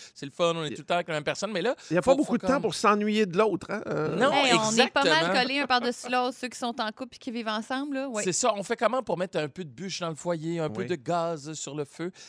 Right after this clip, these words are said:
Speaker 1: plein d'activités. D'ailleurs, hier, à Véronique et les Fantastiques, Bianca Gervais a proposé des activités,
Speaker 2: Ah.
Speaker 1: elle aussi. Faut croire qu'on s'est parlé, mais non, on s'est pas parlé, on a juste un bon ami en commun. Euh, je fais écouter l'extrait.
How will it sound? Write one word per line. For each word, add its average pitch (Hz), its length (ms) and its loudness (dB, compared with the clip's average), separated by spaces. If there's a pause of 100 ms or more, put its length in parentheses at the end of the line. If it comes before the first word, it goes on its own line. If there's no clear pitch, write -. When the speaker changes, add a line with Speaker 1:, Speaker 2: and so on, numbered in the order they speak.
(120)
Speaker 1:
plein 226 320 -2
d'activités. 131 600 -6
D'ailleurs, 147 560 2
hier, 147 440 2
à 120 320 2
Véronique 131 540 -4
et 113 240 -2
les 110 100 -6
Fantastiques, 120 600 -8 (280)
Bianca 165 760 -2
Gervais 120 640 -4 (100)
a 151 140 -2
proposé 208 880 0
des 127 340 -4
activités, 147 540 -6
Speaker 2:
Ah. 240 80 4
Speaker 1:
elle 147 120 2
aussi. 190 400 -4 (340)
Faut 143 180 -4
croire 180 280 4
qu'on 131 360 4
s'est - 160 -4
parlé, 143 420 -2
mais 165 240 0
non, 269 220 -4 (100)
on 147 80 -8
s'est 151 140 -8
pas 202 140 -6
parlé, 156 260 -4
on 143 100 -6
a 117 60 -4
juste 143 240 -12
un 147 60 -8
bon 147 140 -8
ami 151 200 -12
en 131 80 -12
commun. 101 240 -8 (300)
Euh, 135 300 4
je 143 40 -12
fais 170 160 -6
écouter 156 240 -4
l'extrait. 107 300 -8